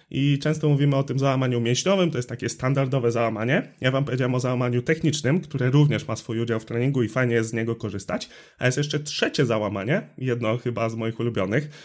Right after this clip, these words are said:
takich aspektów treningowych, jest to załamanie szybkościowe, czyli wykonujemy powtórzenia najszybciej jak możemy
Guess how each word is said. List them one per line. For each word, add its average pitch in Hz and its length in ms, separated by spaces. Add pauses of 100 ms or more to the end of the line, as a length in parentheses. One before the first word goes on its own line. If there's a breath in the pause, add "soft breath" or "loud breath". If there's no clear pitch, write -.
(240 loud breath)
takich 110 340
aspektów - 440
treningowych, 110 480
jest 151 140
to 139 80
załamanie 131 360
szybkościowe, 156 1080 (400 loud breath)
czyli 139 460
wykonujemy 143 500
powtórzenia 139 520
najszybciej 143 480
jak 151 100
możemy 123 420